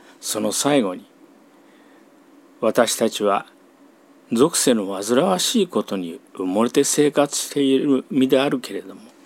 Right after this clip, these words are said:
お正月の鶴亀に例えての祝い尽くしも、厄払いの口上めいても、そらぞらしく思う。だからこそ、あばら屋住まいであるそのままに、門松も、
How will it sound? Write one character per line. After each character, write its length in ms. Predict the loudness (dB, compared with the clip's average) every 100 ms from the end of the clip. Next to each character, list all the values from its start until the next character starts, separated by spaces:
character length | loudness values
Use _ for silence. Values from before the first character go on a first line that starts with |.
| -20 -20 -20 -20 -10 -2
お 120 | 0
正 240 | 4 4
月 280 | 4 4 2
の 100 | 0
鶴 280 | 2 -2 0
亀 260 | 2 2
に 140 | 2 0
例 360 | -2 0 0
え 40 | 0
て 220 | -2 -8 -10 _ _ _ -4
の 160 | -4 -4 -20 _ -4
祝 260 | 0 2 2
い 80 |
尽 160 | 0 -6
く 100 | -4
し 160 | -2 -4
も、 160 | -8 _ _ -20 -20 -10 -4
厄 320 | -4 -2 -2
払 360 | 0 2 0
い 20 | -2
の 160 | -6
口 300 | -8 -4 -2
上 240 | 2 2 4
め 200 | 0 -2
い 40 |
て 140 | -4
も、 100 | -16 -18 -20 -20 -18
そ 200 | -8 -2
ら 120 | 0 2
ぞ 140 | 4
ら 120 | 4
し 120 | 2
く 160 | -2 -8
思 260 | -10 -12 -16 _ _ _ -20 -20 -20 -20 -18 -8
う。 80 | -4
だ 180 | 0 0
か 140 | 0
ら 120 | -2
こ 160 | 0 0
そ、 260 | 2 0 -2 -20 -20 _
あ 100 | 0
ば 140 | 2 4
ら 80 | 4
屋 180 | 4
住 160 | 4 4
ま 160 | 4 4
い 100 | 4
で 120 | 4
あ 120 | 4
る 200 | 2 0 -4 -20 -20 -20 _
そ 220 | -8 -4
の 140 | 0 0
ま 160 | 0
ま 160 | 0 0
に、 160 | 0 -6 _ _ _ -4
門 260 | 0 2
松 240 | 0 -2
も、 60 | -8